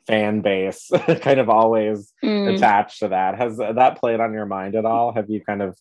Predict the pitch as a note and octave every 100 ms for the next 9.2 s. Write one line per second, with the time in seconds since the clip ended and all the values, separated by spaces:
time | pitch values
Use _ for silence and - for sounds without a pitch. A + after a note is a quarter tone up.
0 | - G#2 F#2 F#2 G2 G2+ G#2 A2 - A2+
1 | A2+ A#2 A#2+ D3 - - - - E4+ -
2 | _ - F3+ F3 G#3 - A3+ A#3 - -
3 | - F3 - - G#4 - - - - C#4+
4 | E4 F4 - - E4 B3+ B3+ B3+ C4 A3+
5 | G3+ G#3 G3+ F#3+ G3+ G#3+ G#3+ G3+ F3+ F3+
6 | - E3+ F#3 D#3+ D#3 D3 C#3 - - F#3
7 | G3+ D3 F3 D3+ D3+ - G3+ F#3+ F3 G#3
8 | G3 D#4 F4+ D#4+ A#3 G3+ - G3+ C4 G#3
9 | G3+